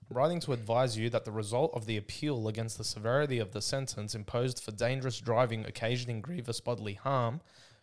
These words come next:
to you. On Friday, a judge determined that the sentence will be reduced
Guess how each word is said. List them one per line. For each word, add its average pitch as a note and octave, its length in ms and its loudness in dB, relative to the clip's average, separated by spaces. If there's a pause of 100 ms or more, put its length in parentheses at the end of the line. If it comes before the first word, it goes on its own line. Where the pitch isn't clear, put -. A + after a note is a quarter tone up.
(100)
to - 120 -4
you. A2 280 0 (1160)
On E3 100 2
Friday, D3+ 440 6
a C3+ 60 8
judge B2+ 280 4
determined B2+ 440 0
that A2 60 2
the A#2 80 -2
sentence D#3 460 0
will C3 100 2
be B2+ 140 4
reduced A#2+ 840 2